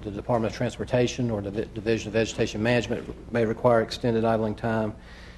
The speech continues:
And then our police pursuit vehicles. To operate their mobile data computers, the radios, they would oftentimes have to be,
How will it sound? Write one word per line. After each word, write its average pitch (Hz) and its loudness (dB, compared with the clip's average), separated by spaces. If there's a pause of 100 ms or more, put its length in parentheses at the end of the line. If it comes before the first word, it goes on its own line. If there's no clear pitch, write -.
(160)
And 131 4
then 131 8
our 120 6
police 127 0
pursuit 117 -4
vehicles. 98 -8
To 120 -4
operate 120 4
their 110 2 (100)
mobile 113 0
data 117 4
computers, 110 -2 (140)
the 131 -4
radios, 104 2
they 110 0
would 104 0
oftentimes 107 -2
have 107 -2
to - -14
be, 101 -2